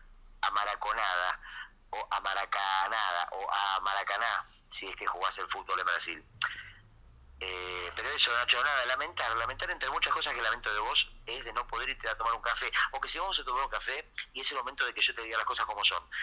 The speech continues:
de que yo pido un cortado y vos te pedís una agua,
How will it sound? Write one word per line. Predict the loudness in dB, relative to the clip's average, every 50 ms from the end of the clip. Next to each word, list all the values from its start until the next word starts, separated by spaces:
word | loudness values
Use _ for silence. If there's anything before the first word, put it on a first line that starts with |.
| -6 -6 -8
de | -8 -6
que | -4
yo | -2 -2 -2
pido | -2 -4 -6
un | -4
cortado | -2 -2 0 0 0 0 0 0 0 -2
y | -4 -6
vos | -8 -6
te | -6 -8
pedís | -6 -4 -4 -4 -4 -4
una | -4 -2 0 0 0 2 2 2 2
agua, | 2 0 0 -2 -2 -2 -2